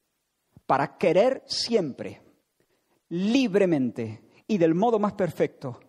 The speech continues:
aquello que es la voluntad de Dios. Para poder decir, como Cristo dijera en su día, "Mi comida es hacer la voluntad de, de mi Padre".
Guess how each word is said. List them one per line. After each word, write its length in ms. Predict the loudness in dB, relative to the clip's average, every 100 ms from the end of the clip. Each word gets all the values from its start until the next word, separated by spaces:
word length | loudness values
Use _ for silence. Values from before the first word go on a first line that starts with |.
| _ _ -8
aquello 460 | -6 -4 -4 -4
que 160 | -4 -4
es 60 | -4
la 120 | -4
voluntad 400 | -4 -4 -6 -8
de 100 | -8
Dios. 580 | -12 -16 -18 -20 -20 _ _ _ _ _
Para 240 | -2 -2
poder 380 | 0 2 4 4
decir, 720 | 0 -2 -4 -4 -6 -8 -20 _ _ -4
como 240 | -2 0
Cristo 360 | 0 -2 -2 -4
dijera 320 | -2 -2 -2
en 80 | -4
su 140 | -6
día, 380 | -2 -2 -4 -10 -18 -10
"Mi 220 | -6 -6
comida 540 | -4 -4 -4 -6 -8 -6
es 260 | -6 -6 -8 -10
hacer 380 | -8 -8 -10
la 80 | -8
voluntad 400 | -4 -4 -4 -8 -12 -20 _ _ _ _ _ _ _
de, 200 | -18 -16
de 140 | -12 -8
mi 120 | -8
Padre". 420 | -12 -20 -20 -20